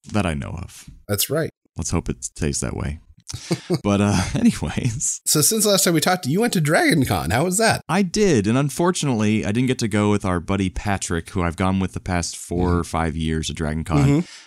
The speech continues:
Speaker 1: Uh, he had to work and he couldn't get out of it. And he already had his ticket and everything, too. And he's been on former podcasts. He's been on, he did the Twitch channel for a long time. Uh, but yeah, I had fun. Uh, nothing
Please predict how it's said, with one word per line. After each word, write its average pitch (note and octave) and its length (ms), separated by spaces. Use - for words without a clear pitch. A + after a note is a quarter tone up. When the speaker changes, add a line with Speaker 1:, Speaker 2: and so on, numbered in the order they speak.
Speaker 1:
Uh, D#2+ 240
he E2 180
had E2 220
to G2 80
work F2 300
and D#2+ 80
he D2 40
couldn't E2+ 200
get E2 100
out D#2+ 140
of D2+ 100
it. E2 120
And F2+ 120
he G#2 60
already B2 220
had A#2+ 80
his A2 120
ticket C#3 240
and - 80
everything, D#2 220
too. G#2 180
And F2 80
he's B2+ 120
been B2 120
on A2 140
former G#2+ 260
podcasts. F#2+ 540
He's E2 140
been F2+ 140
on, E2+ 300
he E2+ 220
did D#2+ 160
the E2 60
Twitch - 280
channel E2+ 260
for E2 140
a D#2+ 60
long D#2 160
time. D#2 280
Uh, D#2+ 320
but A2 220
yeah, A#3 140
I F#3+ 60
had G#3 160
fun. F3 340
Uh, C3 440
nothing C3 420